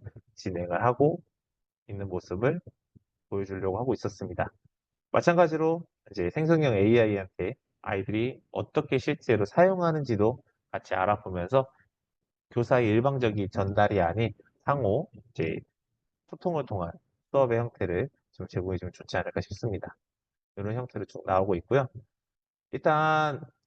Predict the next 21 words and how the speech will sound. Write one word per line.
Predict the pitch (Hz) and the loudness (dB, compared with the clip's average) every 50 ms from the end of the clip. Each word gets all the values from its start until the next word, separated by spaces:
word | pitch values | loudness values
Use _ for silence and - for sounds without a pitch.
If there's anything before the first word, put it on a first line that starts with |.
| _ _ _ _ _ _ - | _ _ _ _ _ _ -4
제가 | 120 120 127 120 - - | 0 2 2 2 2 2
엑셀 | 113 113 - - 208 208 208 208 | -2 -4 2 4 4 4 4 4
통해서 | - 185 170 151 143 | 0 -2 -2 -2 -4
처음에 | - - 156 147 143 139 139 | 0 2 4 4 4 4 2
계산을 | 127 - - - - 117 113 117 113 | 0 0 0 0 2 2 2 2 2
연습을 | 101 92 92 - 101 95 | 2 0 0 -2 -4 -4
좀 | 95 90 | -4 -6
시킵니다. | 90 - - _ - 151 143 113 95 87 87 85 85 85 - _ _ | -6 -8 -10 _ -4 -2 -2 0 2 2 2 0 0 -2 -8 _ _
그 | - 107 | 0 0
이유는 | 101 98 95 95 101 127 156 143 110 - - - - - _ _ _ - | 2 2 2 0 0 0 0 0 -2 -4 -8 -16 -20 -20 _ _ _ -10
행렬이라고 | 190 202 214 220 220 202 190 165 170 151 147 | -6 -4 -2 0 2 2 2 2 2 2 0
하는 | 139 127 127 123 120 | 0 -2 -2 -4 -4
개념이 | - 104 95 92 92 110 139 156 117 92 - _ _ _ _ _ _ _ _ _ | -4 -2 -2 0 0 0 0 0 0 -2 -4 _ _ _ _ _ _ _ _ _
덧셈까지는 | 127 123 - 190 196 202 185 190 160 139 135 127 110 104 | -8 -6 -2 -2 -2 2 4 4 4 4 2 -2 -4 -4
되게 | - 101 95 113 101 98 90 - - - _ _ - | -4 -4 0 2 4 4 4 2 0 -8 _ _ -18
쉽게 | - - - - - 117 | -16 -16 -8 -2 0 0
하는데 | 107 104 95 90 82 85 85 | 0 0 -2 -4 -6 -8 -4
곱셈이 | - - 143 135 - - - 160 147 135 - | 0 0 0 0 2 4 4 4 4 2 0
되게 | - - 98 98 104 | 0 0 2 4 4
헷갈려 | 117 120 - 127 110 101 101 | 4 4 6 6 6 6 4
합니다. | 104 101 95 - 87 - | 0 -2 -4 -6 -6 -6